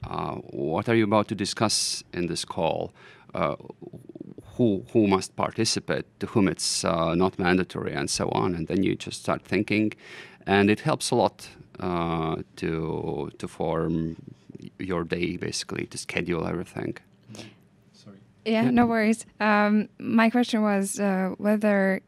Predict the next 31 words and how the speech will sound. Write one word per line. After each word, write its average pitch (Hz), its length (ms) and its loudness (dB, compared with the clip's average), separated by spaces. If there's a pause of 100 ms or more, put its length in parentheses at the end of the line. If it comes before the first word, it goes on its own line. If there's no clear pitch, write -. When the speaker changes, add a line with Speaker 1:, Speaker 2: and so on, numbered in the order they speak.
Speaker 3:
clients 226 480 4
prefer 185 640 0 (360)
to 190 300 2
have, 175 680 2
uh, 156 240 0 (420)
uh, 160 340 4
on-site 214 420 2
meetings 254 440 6
better, 233 520 4
or 170 200 2
they, 175 380 0
there 190 180 2
are, 170 280 0
like, 165 180 -4
differences. 175 560 -2
Some 170 140 -2
of 165 140 0
them 160 220 -2
prefer 156 640 -2 (100)
email 190 360 2
kind 190 280 -2
of 185 80 -4
communication. 175 1000 -4 (400)
What 190 140 2
is, 185 260 0
in 185 200 -2
your, 180 360 4 (380)
um, 165 500 0
time 175 280 0
of, - 300 -4
uh, 151 360 0